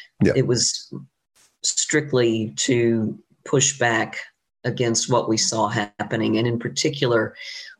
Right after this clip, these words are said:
Speaker 2: we, we felt that Maori were being disproportionately targeted. And so, yeah, I'm hoping that, you know, my view is,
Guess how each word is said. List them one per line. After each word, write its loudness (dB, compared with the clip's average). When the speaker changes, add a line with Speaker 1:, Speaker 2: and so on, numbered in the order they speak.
Speaker 2:
we, 2
we 2
felt -2
that -2
Maori 2
were 0
being 0
disproportionately -2
targeted. -2
And 4
so, 6
yeah, 6
I'm 4
hoping 4
that, 4
you 4
know, 2
my 4
view 4
is, 0